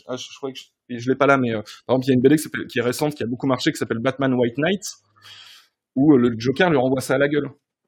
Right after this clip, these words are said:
C'est, et c'est le méchant qui va lui dire, en fait, euh, tu fais partie du problème, et, euh, et c'est pas en étant Batman que tu vas résoudre les problèmes. Et, euh, sauf que la conclusion de ça, ça serait que, bah, il faut qu'il arrête d'être Batman.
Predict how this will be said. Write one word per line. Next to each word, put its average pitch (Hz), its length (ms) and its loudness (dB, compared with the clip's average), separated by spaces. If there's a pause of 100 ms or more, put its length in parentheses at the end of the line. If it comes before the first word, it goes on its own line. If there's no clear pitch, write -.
C'est, 113 240 -2
et 110 140 0
c'est 120 140 -2
le 120 120 0
méchant 185 240 0
qui - 160 -10
va 113 140 -2
lui 117 140 -4
dire, 170 340 -2
en 110 80 -10
fait, - 260 -2
euh, 101 360 -6 (100)
tu - 140 -14
fais 135 120 -2
partie 123 260 -2
du 120 120 -12
problème, 143 320 -4 (720)
et, 120 160 2
euh, 107 500 -4
et 110 60 -6
c'est 120 160 -6
pas 185 120 4
en 165 140 4
étant 135 180 -2
Batman 147 320 -2
que 151 120 -8
tu - 80 -14
vas 120 100 -4
résoudre 120 280 -8
les 113 60 -6
problèmes. 127 340 -6 (380)
Et, 117 280 -2
euh, 113 60 0 (120)
sauf - 180 -6
que 131 80 2
la 123 80 4
conclusion 135 360 -4
de 135 60 -2
ça, 208 120 0
ça 120 120 -6
serait 170 200 -4
que, 127 180 0
bah, 113 140 -6
il 110 60 -6
faut 117 80 -14
qu'il 110 160 -6
arrête 127 160 -4
d'être 110 120 -4
Batman. 107 300 -8